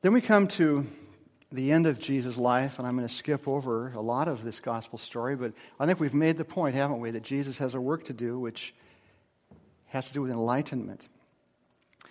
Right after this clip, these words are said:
In John chapter twelve, in one of his final messages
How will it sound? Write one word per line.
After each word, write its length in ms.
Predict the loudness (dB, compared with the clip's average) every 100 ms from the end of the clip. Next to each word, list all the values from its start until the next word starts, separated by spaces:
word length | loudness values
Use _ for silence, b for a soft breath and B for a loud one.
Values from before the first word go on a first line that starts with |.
| b b b b
In 120 | -4 4
John 260 | 8 8
chapter 400 | 8 6 6 2
twelve, 600 | -6 2 6 6 4 0 -8
in 80 | -4
one 120 | 2
of 100 | 2
his 140 | 2 -4
final 460 | 0 4 4 4
messages 720 | 4 4 2 -2 -6 -4 -4